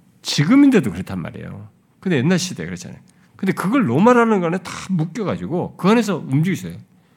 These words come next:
하나님이 이 사람의 또 로마 시민권을 일찍이부터 얻는 그 혈육간에서 갖는 이런 것이 있었죠. 그래가지고 로마 배경 안에서 세계가 하나로 묶여 있었고, 그래서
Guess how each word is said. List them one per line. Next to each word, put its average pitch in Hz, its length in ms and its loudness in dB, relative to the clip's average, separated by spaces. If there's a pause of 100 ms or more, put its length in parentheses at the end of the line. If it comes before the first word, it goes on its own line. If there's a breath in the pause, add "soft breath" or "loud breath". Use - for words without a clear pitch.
(120)
하나님이 156 460 -2
이 110 60 -4
사람의 113 480 -4 (360 loud breath)
또 120 140 -8
로마 113 260 -2
시민권을 104 960 -6
일찍이부터 98 560 -12 (260)
얻는 90 440 -4
그 85 220 -14
혈육간에서 143 580 -8
갖는 - 380 -14
이런 92 160 -6
것이 85 200 -10
있었죠. - 440 -16 (680 soft breath)
그래가지고 156 300 -4
로마 147 500 -2
배경 117 300 -4
안에서 101 460 -6 (240 loud breath)
세계가 160 600 -4
하나로 139 340 -2
묶여 92 340 -6
있었고, 87 720 -14
그래서 104 280 -6